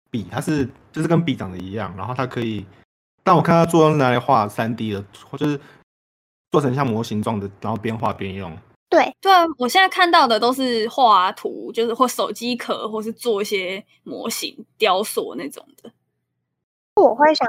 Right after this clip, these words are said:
Speaker 2: 说要带这个笔，是因为我看到一个影片，就是他拿三D列印笔来做一台脚踏车。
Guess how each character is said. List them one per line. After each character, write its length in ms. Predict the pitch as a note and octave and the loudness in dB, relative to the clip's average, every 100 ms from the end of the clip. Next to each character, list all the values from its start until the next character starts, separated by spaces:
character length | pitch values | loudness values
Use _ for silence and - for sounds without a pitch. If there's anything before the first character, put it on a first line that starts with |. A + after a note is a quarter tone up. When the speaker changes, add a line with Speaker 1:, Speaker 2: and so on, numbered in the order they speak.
| A3 | -2
Speaker 2:
说 100 | B3+ | 2
要 160 | C4+ C#4 | 6 6
带 220 | - C4 A#3 | 6 4 4
这 160 | C#4 | 0
个 100 | A#3+ | -2
笔， 220 | A3 - | -2 -8
是 100 | A3+ | -4
因 100 | B3+ | 0
为 80 | B3+ | 0
我 60 | G#3+ | 0
看 260 | - A#3+ | -4 0
到 200 | A3+ A#3 | 4 4
一 80 | G3+ | 2
个 100 | G3+ | -6
影 160 | G3 F#3 - | -8 -10 -8
片， 320 | - G3+ G3 | -4 -4 -6
就 100 | B3 | -10
是 280 | A#3+ A3+ G#3+ - - _ | -6 -6 -6 -14 -20 _
他 140 | D4 | -6
拿 340 | D4+ C#4 G#3+ A3+ | -4 -4 -4 -6
三 280 | B3 A#3 A#3 | -4 -4 -2
D 180 | A#3 | -2
列 100 | A#3 A3+ | 0 -2
印 180 | A3 G#3 | -4 -6
笔 180 | G#3 | -4
来 260 | G3 G3 G3 | -2 -2 -4
做 400 | - B3+ G#3 A3 - _ _ _ | -4 0 0 -2 -10 _ _ _
一 60 | C4 | -6
台 240 | - G3+ G3 | -6 -8 -6
脚 160 | G#3 | -8
踏 240 | - A#3 G3+ | -4 -4 -6
车。 400 | - - - | -6 -4 -4